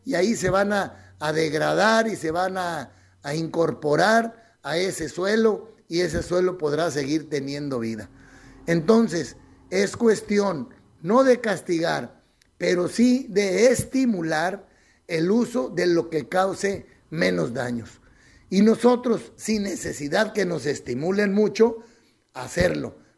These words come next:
Claro que cuando pega en el bolsillo,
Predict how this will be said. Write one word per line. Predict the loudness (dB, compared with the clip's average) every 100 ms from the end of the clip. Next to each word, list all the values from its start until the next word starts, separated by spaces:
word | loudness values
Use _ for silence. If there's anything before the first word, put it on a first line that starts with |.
| -2
Claro | 4 4 4
que | 0 -6
cuando | -8 -8 -8 -2
pega | 0 0
en | 0
el | 0 0
bolsillo, | 0 0 2 2 2 -2